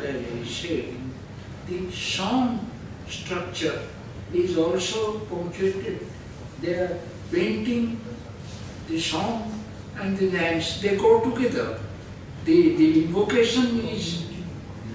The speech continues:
"Oh God, you come." They are invoking, invoking the, uh,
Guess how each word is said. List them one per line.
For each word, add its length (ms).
"Oh 160
God, 500
you 260
come." 360
They 200
are 100
invoking, 840
invoking 840
the, 920
uh, 340